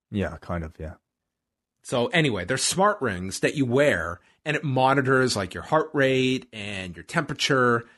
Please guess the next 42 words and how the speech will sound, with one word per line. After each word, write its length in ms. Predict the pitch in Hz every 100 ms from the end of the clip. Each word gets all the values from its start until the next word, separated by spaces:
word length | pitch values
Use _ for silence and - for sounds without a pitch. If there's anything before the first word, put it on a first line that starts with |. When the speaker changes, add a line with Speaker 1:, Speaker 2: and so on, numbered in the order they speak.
| _
Speaker 2:
and 180 | 127 120
stuff. 220 | - 170
You 120 | 160
just 280 | 156 175 -
read 260 | 127 175 196
it, 120 | 123
and 160 | 143 131
then 300 | 127 127 120
it 220 | 143 107 -
hooks 240 | - 143 151
up 160 | 135
to 120 | - 131
your, 460 | 131 123 107 101 -
like, 300 | 127 113 - _
it's 200 | 104 - - _ _ _ _ _
Bluetooth 360 | 175 185 156 139
enabled, 520 | 120 127 90 80 - _ _ -
and 380 | 113 107 104 104
it 180 | 98 -
monitors 560 | 120 110 123 123 127
all 100 | 117
this 160 | 113 123
stuff 240 | - 233
for 60 | 104
you. 160 | 90 87
So 340 | - 139 123 - -
a 60 | 135
training 460 | - 185 269 277
partner 540 | 127 117 101 110 98 -
of 140 | 127
his 340 | 123 101 107 - - -
tested 380 | - 170 226 190
positive, 640 | 131 107 95 95 98 123 _ _ _
and 480 | 151 143 139 135 123 - _ _ _ _ _ -
a 80 |
week 280 | 139 175 180
later, 300 | 151 139 143
he 120 | 147 143
started 420 | - 135 135 135
to 60 |
feel 260 | 120 139 120
sick, 540 | - - 240 127 -